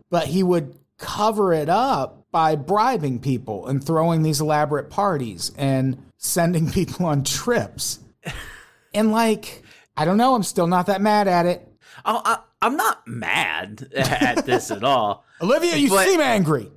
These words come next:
Speaker 2: I'm very, I'm pissed. No, but, like, it just, just seemed, like, very convoluted. I feel like there's a few middle steps in there that we could cut out. Not to note his
Speaker 1: Probably.
Speaker 2: scheme. I mean,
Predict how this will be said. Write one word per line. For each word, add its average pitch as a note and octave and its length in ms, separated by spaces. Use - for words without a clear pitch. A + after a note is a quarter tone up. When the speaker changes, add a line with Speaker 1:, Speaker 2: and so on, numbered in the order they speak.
Speaker 2:
I'm F#3+ 220
very, D#3 560
I'm C3+ 220
pissed. - 500
No, B3 220
but, C4+ 180
like, B3+ 460
it A3 200
just, A#4 320
just A#4+ 200
seemed, D#4 340
like, G#3+ 520
very A3+ 600
convoluted. C3 1200
I - 100
feel C4+ 260
like C#4+ 180
there's G#3 220
a F3+ 60
few A3 320
middle F3 460
steps - 840
in C#3 200
there A2+ 220
that G#2+ 160
we A#2 80
could - 240
cut C3 300
out. F2+ 300
Not A3+ 220
to F#4 100
note E4 460
his F4 280
Speaker 1:
Probably. C#3+ 680
Speaker 2:
scheme. F2+ 180
I G3+ 120
mean, A3+ 400